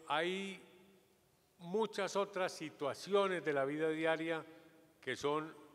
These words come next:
para mí mucho más enriquecedoras que la tecnología. Una mirada a los ojos, una caricia, un arrullo,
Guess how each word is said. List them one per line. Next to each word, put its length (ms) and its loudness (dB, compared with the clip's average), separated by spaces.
para 260 0
mí 220 -2
mucho 260 -4
más 220 -2
enriquecedoras 960 0
que 100 -10
la 140 -6
tecnología. 760 -10
Una 180 0
mirada 380 2
a 40 2
los 260 -2
ojos, 540 -2
una 520 -4
caricia, 600 -4
un 160 -4
arrullo, 720 -2